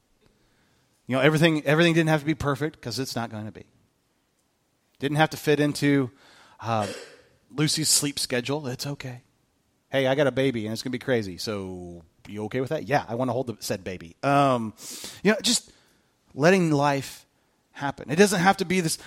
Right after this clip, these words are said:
I always think, like, if I'm gonna play with my neighbors, I've gotta have, like,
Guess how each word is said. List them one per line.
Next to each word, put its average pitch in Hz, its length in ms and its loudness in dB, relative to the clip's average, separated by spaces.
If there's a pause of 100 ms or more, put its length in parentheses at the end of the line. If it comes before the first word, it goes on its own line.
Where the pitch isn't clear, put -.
(120)
I 185 120 10
always 220 240 8
think, 208 180 4
like, 160 140 6
if 151 100 -2
I'm 180 80 8
gonna 196 140 8
play 208 240 6
with 208 100 8
my 214 140 6
neighbors, 214 340 8
I've 151 100 4
gotta 151 200 6
have, 175 200 8
like, 160 200 8